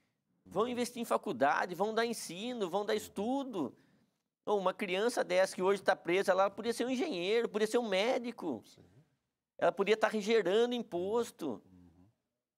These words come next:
Speaker 1: Sabe, eu vejo o doutor Hélio aqui,
Speaker 2: Uhum.
Speaker 1: uma pessoa que não para.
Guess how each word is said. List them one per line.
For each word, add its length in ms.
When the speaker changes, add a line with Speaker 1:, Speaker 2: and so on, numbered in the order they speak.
Speaker 1:
Sabe, 200
eu 120
vejo 340
o 220
doutor 320
Hélio 380
aqui, 520
Speaker 2:
Uhum. 360
Speaker 1:
uma 120
pessoa 480
que 200
não 180
para. 720